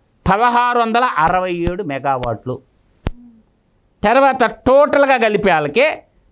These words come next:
పదిహేడు వేల తొమ్మిది వందల నలభై తొమ్మిది పాయింట్ ఇరవై రెండు మెగావాట్ల విద్యుత్ శక్తి ఉంది.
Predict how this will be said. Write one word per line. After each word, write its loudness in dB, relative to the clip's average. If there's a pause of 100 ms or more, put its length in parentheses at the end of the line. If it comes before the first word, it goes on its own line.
(140)
పదిహేడు 2
వేల 2 (160)
తొమ్మిది -2
వందల -2
నలభై -2
తొమ్మిది -8
పాయింట్ -6
ఇరవై 0
రెండు -4
మెగావాట్ల -2
విద్యుత్ -8
శక్తి -2
ఉంది. -4